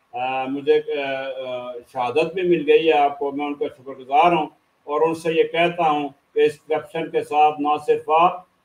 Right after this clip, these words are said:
पूरा रावलाकोट खड़ा हो जाए, इस डेवलपमेंट अथॉरिटी को हमने बचाना है, इसकी हमने हिफाजत करनी है। आज मैं चेयरमैन हूँ, कल हमाद अजमल होंगे, परसों आप होंगे खुदा की मेहरबानी से,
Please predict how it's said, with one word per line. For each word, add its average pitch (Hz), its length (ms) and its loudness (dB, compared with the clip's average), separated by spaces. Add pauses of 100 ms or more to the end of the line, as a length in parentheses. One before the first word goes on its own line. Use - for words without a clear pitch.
पूरा 208 380 4
रावलाकोट 165 800 2
खड़ा 160 200 2
हो 190 200 2
जाए, 190 280 -2 (300)
इस 151 160 -8
डेवलपमेंट 160 540 -2
अथॉरिटी 151 360 0
को 170 120 -4
हमने 151 260 -4
बचाना 147 460 -2
है, 190 380 2 (240)
इसकी 175 300 0
हमने 151 320 -2
हिफाजत 165 540 -6
करनी 180 240 0
है। 185 360 -2 (180)
आज 175 220 6 (100)
मैं 175 260 -2
चेयरमैन 180 460 0
हूँ, 180 140 2
कल 180 240 0
हमाद 151 400 0
अजमल 170 360 -6
होंगे, 185 220 -4
परसों 190 540 0
आप 214 140 2
होंगे 170 220 2
खुदा 139 240 -6
की 135 140 -18
मेहरबानी 123 440 -16
से, 117 200 -16